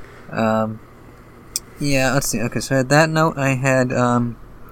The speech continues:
Speaker 2: question: Why is everyone cheering for Peter fucking up the show at the bar? 'Cause, yeah, like, they're, they're at the bar, Mary Jane is singing, you know, he's just there with Gwen, and then he's,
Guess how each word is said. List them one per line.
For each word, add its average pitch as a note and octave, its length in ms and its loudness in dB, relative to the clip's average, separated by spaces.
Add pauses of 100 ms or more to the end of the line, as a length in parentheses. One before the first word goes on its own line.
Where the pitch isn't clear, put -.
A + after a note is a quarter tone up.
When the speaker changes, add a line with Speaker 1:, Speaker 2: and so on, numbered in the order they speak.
(100)
Speaker 2:
question: C#3+ 680 2
Why D3+ 220 10
is D#3 340 4
everyone D#3 480 2
cheering D3 400 2
for C#3 180 0
Peter C#3 360 4
fucking C3+ 380 2
up C3 140 2
the B2+ 100 0
show B2 280 4
at A2+ 100 0
the G#2+ 60 -4
bar? A2 380 0 (1600)
'Cause, C3 280 2
yeah, D#3 180 8
like, C3+ 120 10
they're, F3+ 160 12
they're F3+ 160 10
at G3+ 140 8
the G3 60 6
bar, C#3+ 340 12
Mary D3+ 320 6
Jane D3+ 260 0
is C#3 100 2
singing, A#2+ 560 0 (220)
you B2+ 120 -2
know, A#2+ 40 0
he's F#3+ 300 0
just D#3 300 -2
there D3+ 180 8
with C3 180 2
Gwen, B2 480 8 (640)
and D3+ 180 8
then D#3+ 140 10
he's, D3+ 360 4